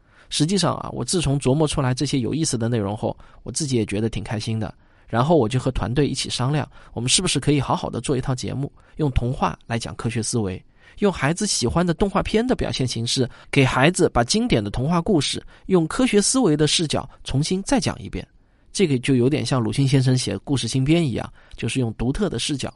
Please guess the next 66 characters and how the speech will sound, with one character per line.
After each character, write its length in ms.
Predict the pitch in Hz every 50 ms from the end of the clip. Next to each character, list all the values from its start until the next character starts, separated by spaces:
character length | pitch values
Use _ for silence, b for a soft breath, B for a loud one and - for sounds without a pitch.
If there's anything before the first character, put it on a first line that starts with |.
| _ _
再 160 | - 208 170
讲 180 | 127 - - -
经 180 | - - 123 127
典。 180 | 120 - - - b b b b b b b b b b b b
那 100 | b 190
自 180 | 180 - 285 254
从 160 | - 156 147
半 160 | 180 226 208
年 120 | 180 170 180
前 220 | 180 - 143 156
我 80 | 160 120
们 140 | - 139 135
有 80 | 113
了 80 | 98 117
这 140 | - 208 175
个 60 | 147
想 200 | - 120 117 131
法 100 | 123 -
后 160 | - - -
啊， 160 | - - B B B B B
我 80 | - 113
和 100 | - 127
团 180 | 120 - 98 107
队 140 | 135 147 135
呢 140 | 120 110
是 100 | 107 -
说 200 | 117 - - 143
干 140 | 151 165 139
就 160 | 123 123 120
干， 200 | 120 143 143 139 - b b b b b b
我 80 | - 127
们 100 | 131 135
一 100 | 147 175
共 140 | 190 220 190
写 240 | - - - 104
了 120 | 98 107 131
十 260 | - - - 117 123
个 180 | 139 - 196 - -
童 180 | - - 120
话 160 | 117 135 131 117
新 220 | - - 120 113
编， 220 | 123 120 117 123 b b b b b b _ -
讲 200 | - - 135 110
了 80 | 107 123
十 240 | 131 - - 135 175
条 360 | 202 - - 110 120 123 - -
从 320 | - - 123 127 131 143 147
经 240 | - - 214 226 233
典 180 | - 131 107
童 220 | - - 113 117 135
话 240 | - 185 165 156 -
和 180 | - 139 131 -
寓 200 | - 208 185 139
言 180 | 120 120 143
故 160 | - - 226
事 160 | 170 - 135 117
中 240 | - 127 127 127 127 -
总 160 | - - 113 101
结 140 | - 113
出 160 | 110 - - 123
来 140 | 113 110
的 100 | 107 113
科 160 | 113 - 123 113
学 100 | 117 113
思 200 | - - 127 117
维， 200 | 107 95 90